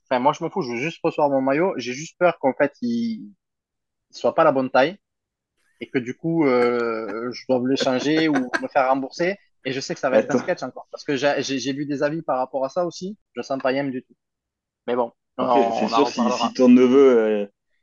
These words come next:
Speaker 2: il a le maillot de douze ans quand il fête ses dix-huit ans, ça va être compliqué, quoi.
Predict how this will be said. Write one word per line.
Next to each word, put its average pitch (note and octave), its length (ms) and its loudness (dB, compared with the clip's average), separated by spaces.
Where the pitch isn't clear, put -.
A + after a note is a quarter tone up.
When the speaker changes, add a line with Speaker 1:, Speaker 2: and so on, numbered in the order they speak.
Speaker 2:
il G#2+ 100 -6
a G#2+ 60 0
le A2+ 60 -2
maillot A#2+ 260 0
de A2+ 120 -6
douze A#2 200 -10
ans C3 120 0
quand G#2+ 220 -8
il - 40 -16
fête A#2 180 -4
ses - 140 -8
dix-huit G#2+ 380 -8
ans, C#3+ 100 0
ça - 100 -8
va G#2+ 80 0
être G#2 80 -8
compliqué, A#2+ 500 -8
quoi. - 100 -20